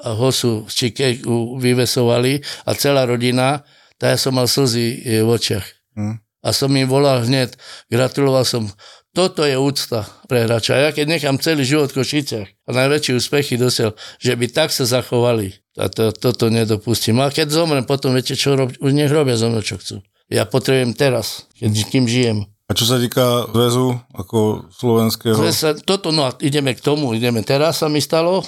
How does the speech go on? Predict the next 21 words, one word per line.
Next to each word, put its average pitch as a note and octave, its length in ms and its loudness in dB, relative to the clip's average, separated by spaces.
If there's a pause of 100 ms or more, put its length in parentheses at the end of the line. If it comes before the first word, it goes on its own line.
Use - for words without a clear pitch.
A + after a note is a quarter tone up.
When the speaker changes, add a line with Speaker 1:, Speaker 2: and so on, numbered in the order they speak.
(140)
Speaker 1:
čo A#2+ 160 -8
som A#2+ 220 -2
vys-, A#2+ 340 -2
vysvetoval A#2+ 720 0
dva A#2+ 260 0
dni, D3 300 -2 (340)
som C3 160 0
nespal, D3+ 400 0
slzy C3 380 0
som B2 180 0
mal A#2 160 2
v C3+ 80 2
očiach. A#2+ 360 0 (580)
Pred A#2+ 180 0
desať D#3 240 0
rokmi C#3+ 300 0
Kohut C3+ 340 0
bol A#2+ 140 0
prezident. A#2 580 0 (440)
Navrhol B2+ 480 0
mňa B2+ 240 2